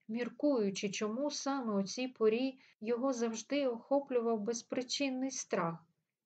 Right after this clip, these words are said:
"Ні", подумав він, "не страх, бо немає чого боятися". Це було нав'язливе розсіяне побоювання, що не мало ні джерела, ні об'єкту. Він уже звик до нього, хоча й не міг пояснити,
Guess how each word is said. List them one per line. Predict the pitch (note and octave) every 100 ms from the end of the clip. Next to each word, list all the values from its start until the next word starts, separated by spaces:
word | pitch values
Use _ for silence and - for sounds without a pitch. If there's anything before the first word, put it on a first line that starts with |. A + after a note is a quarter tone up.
| _
"Ні", | G#3+ C4 D4+ F#3+
подумав | E3+ F3+ F3+ F3+ F3 E3
він, | E3+ E3 D#3+
"не | A3+ C4
страх, | B3+ - E4 G#3 E3+ - _ _ _
бо | G#3+
немає | B3+ C#4+ F4+ C#4 F3
чого | E3+ G3+ G3
боятися". | F3 F#3+ F3+ E3+ F#3 F3+ - - - _ _ _ _ _
Це | - D4+
було | C#4 C#4+ D4
нав'язливе | C4+ B3+ A#3+ C#4+ C#4+ A#3 G#3 G3+
розсіяне | G#3 G#3 - D4 C#4 A#3+ A#3
побоювання, | A#3 A#3+ A3+ D4 A#3+ F3 F3+ F3 F3
що | F#3 - C4
не | C4+
мало | C#4 C#4 B3
ні | A#3 C4+ A#3+
джерела, | A3+ G#3+ G3+ A3 B3+
ні | A3+ A3+
об'єкту. | A#3+ A3+ C#4 B3 - F#3 F3+ - _ _ _
Він | - D#4+ D#4
уже | C#4+ D4
звик | C4 C4+ E4 G#3+
до | G3
нього, | F#3+ F#3 F3+ F3+ F#3
хоча | - A3 - C#4
й | B3
не | B3
міг | B3+ C#4 C4
пояснити, | C4 C4 C4+ - A3 F3 F3 F3+